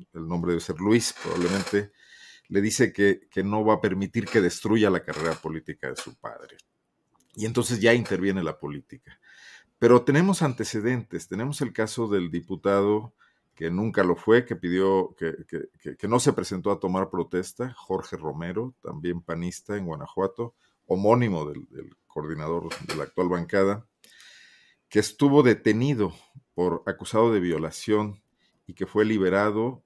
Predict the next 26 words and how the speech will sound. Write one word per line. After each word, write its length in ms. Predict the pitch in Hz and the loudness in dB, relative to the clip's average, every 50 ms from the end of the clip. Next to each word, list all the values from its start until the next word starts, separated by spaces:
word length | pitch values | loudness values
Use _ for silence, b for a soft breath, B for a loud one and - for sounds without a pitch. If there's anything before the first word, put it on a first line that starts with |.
| _ _ | _ _
cuando 260 | - 76 76 73 76 | -10 -8 -8 -8 -10
pasó 240 | - - - - 104 | -10 -12 -8 -4 -2
la 140 | 101 98 - | -2 -2 -2
crisis 520 | - 92 110 104 - - 104 98 85 78 | -4 -4 -4 -4 -4 -6 -8 -8 -6 -6
de, 160 | 87 85 76 71 - _ | -6 -6 -6 -8 -12 _
de, 280 | - - - - - - _ - - | -18 -20 -18 -20 -20 -20 _ -12 -12
un 80 | 104 | -2
poco 440 | - 110 101 - - 90 85 78 - _ _ _ _ _ _ _ _ _ _ - | 0 0 0 0 -2 -2 -2 -2 -4 _ _ _ _ _ _ _ _ _ _ -12
mediática 640 | 82 78 80 87 98 113 123 - 127 107 - 87 | -10 -6 -2 2 2 2 2 0 -2 -6 -4 -6
y 60 | 80 78 | -6 -6
política, 760 | - - 85 87 95 92 - - 107 - 117 120 117 120 b b b b b b _ | -6 -8 -6 -6 -6 -6 -8 -10 -8 -4 -4 -4 -4 -6 b b b b b b _
fue 100 | - 107 | -4 -2
liberado 440 | 113 120 110 101 104 107 113 120 117 | 2 4 4 4 6 4 2 2 0
por, 300 | - 95 85 80 - - | -2 -4 -4 -4 -6 -8
por 220 | _ 87 87 80 | _ -4 -2 -2
la 100 | 85 82 | -2 -2
Fiscalía, 800 | - - 87 - - 95 95 107 131 151 151 147 143 135 120 - - - - - | -4 -6 -8 -4 -2 -2 0 2 2 2 2 2 0 -2 -4 -8 -14 -18 -14 -14
eh, 60 | - - | -14 -10
del 180 | - 92 95 95 | -6 -4 -4 -2
Estado, 540 | 104 - - - 147 165 170 160 131 95 - | -4 -4 -2 0 2 2 2 0 -2 -4 -6
por 260 | - 78 73 - - | -10 -12 -12 -12 -14
la 80 | 76 - | -16 -16
Fiscalía 340 | - - - - 92 101 | -16 -14 -12 -6 -4 -2
de 80 | 110 110 | -2 0
Carlos 300 | - 120 113 117 110 - | 0 0 -2 -2 -4 -4
Amarripa, 640 | 117 110 110 107 101 110 110 - - 117 117 120 | -4 -4 -4 -4 -4 -6 -6 -4 -4 -6 -6 -6